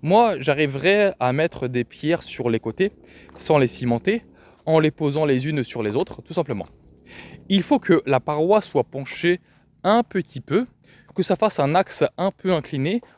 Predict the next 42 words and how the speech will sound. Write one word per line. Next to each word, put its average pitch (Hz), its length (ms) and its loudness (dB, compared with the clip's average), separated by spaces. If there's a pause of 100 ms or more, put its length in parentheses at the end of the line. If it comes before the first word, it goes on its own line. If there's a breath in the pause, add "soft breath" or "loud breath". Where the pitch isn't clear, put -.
(120)
pour 170 160 -4
poser 175 280 0
les 151 120 4
pierres 180 320 0
et 143 100 0
qu'elles 165 260 0
se - 160 -8
tiennent 180 320 -4
toutes 139 200 -12
seules. 87 300 -4 (640 loud breath)
Alors, 190 380 6 (260 soft breath)
vous 147 380 -6
agglutinez 190 500 -4
vos 147 120 2
pierres - 240 -6
sur 131 200 -4
la 117 100 2
terre 196 320 -2
et 143 180 0
vous 135 260 -4
les 117 260 2
montez 196 500 -4
au 147 140 -2
fur 160 240 -4
et 139 40 2
à 120 80 2
mesure, 117 300 -2 (300 loud breath)
de 156 80 -2
façon 190 400 0
à 143 100 4
ce - 140 -12
qu'elles 160 260 0
ne 127 100 -2
soient 123 280 -4
pas 170 240 -2
droites 139 460 -2 (760 soft breath)
et 143 80 -8
que - 80 -16
ça - 140 0
ne 180 40 -2
tombe 127 240 -4
pas. - 340 -4